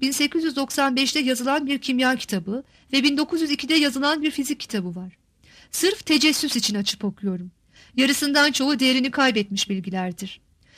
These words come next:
Temel bir takım kanunlar kalıyor ama içerisinde namütenahi yanlış görüşlere dayalı yanlış ifadeler var. İşte Kur'an'ın en büyük mucizelerinden biri de bu safiyetidir. Onda yanlış bulmanız mümkün değildir.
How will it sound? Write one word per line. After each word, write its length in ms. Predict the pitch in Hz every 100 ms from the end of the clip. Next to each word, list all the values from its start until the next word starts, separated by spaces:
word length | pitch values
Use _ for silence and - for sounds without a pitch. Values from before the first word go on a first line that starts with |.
| -
Temel 360 | - 277 285 269
bir 100 | 339
takım 340 | 339 294 302
kanunlar 540 | - 262 254 254 254 247
kalıyor 420 | 214 185 190 254 - _
ama 180 | - 277
içerisinde 640 | 277 - 269 247 262 254 240
namütenahi 840 | 262 302 294 269 254 254 214 247 202
yanlış 380 | 226 226 339
görüşlere 460 | - 269 262 277 269
dayalı 260 | 247 240 277
yanlış 400 | 269 269 277 233
ifadeler 580 | 208 190 185 185 185
var. 160 | 185 185 - _ _ _ _ _ - -
İşte 300 | 262 - 392
Kur'an'ın 480 | 370 320 269 302 311
en 220 | 233 359
büyük 200 | 311 285
mucizelerinden 840 | 254 262 247 262 254 254 247 247 208
biri 160 | 208
de 160 | 247 277
bu 60 |
safiyetidir. 880 | 294 254 233 220 220 208 196 190 - - _ _ _ _ _ _ _ _ _ _ _ -
Onda 220 | 285 330
yanlış 480 | 370 311 330 381 -
bulmanız 380 | 320 320 359 330
mümkün 360 | 320 - 320
değildir. 480 | 233 196 170 185 -